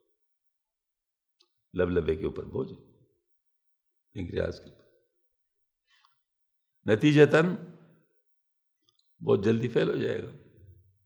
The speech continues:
یہی وجہ ہے کہ آج کل بچوں میں شوگر کی بیماری آ رہی ہے،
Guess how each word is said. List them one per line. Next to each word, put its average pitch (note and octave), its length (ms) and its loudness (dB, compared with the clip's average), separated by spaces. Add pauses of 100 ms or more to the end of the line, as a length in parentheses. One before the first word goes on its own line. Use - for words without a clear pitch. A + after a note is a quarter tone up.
(1160)
یہی C#3+ 160 4
وجہ G#3+ 200 6
ہے F#3+ 40 12
کہ F#3 80 0
آج E3+ 280 2
کل G3 200 2
بچوں F3+ 400 0
میں D#4 120 0
شوگر D3 300 2
کی A2+ 120 0
بیماری E2+ 380 0
آ C#2+ 40 -4
رہی C#2 160 -10
ہے، - 140 -20